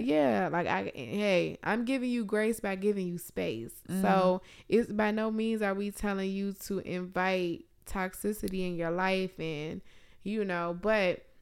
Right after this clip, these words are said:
Speaker 1: it's always a way. And this is not what, like, what I'm saying is with the, it's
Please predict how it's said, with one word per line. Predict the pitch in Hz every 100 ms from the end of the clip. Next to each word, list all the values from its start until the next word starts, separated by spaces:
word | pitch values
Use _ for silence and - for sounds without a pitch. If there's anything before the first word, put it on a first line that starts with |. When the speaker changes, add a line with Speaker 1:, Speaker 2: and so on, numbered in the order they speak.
| -
Speaker 1:
it's | 190 208 - - - _
always | - 202 220 220 214 208
a | 185
way. | 185 185 185 180 170 170 180 - - _ _ _ _ _ -
And | 208
this | 220 233
is | 240
not | 240 220
what, | 208 - -
like, | 185 180 190
what | 196
I'm | 208
saying | 202 196
is | 202
with | 202
the, | 196 202
it's | 196